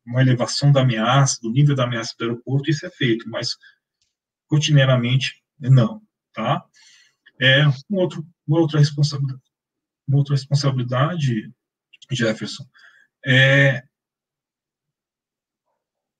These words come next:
é a supervisão do acesso de pessoas, veículos e unidades de carga às áreas, às áreas restritas, né? Então, a polícia, ela,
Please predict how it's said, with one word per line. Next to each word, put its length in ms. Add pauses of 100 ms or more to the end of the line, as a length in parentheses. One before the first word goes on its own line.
(640)
é 60
a 80
supervisão 520
do 120
acesso 440
de 80
pessoas, 500
veículos 540
e 60
unidades 480
de 80
carga 360
às 100
áreas, 360
às 160
áreas 260
restritas, 640
né? 140
Então, 180
a 60
polícia, 340
ela, 220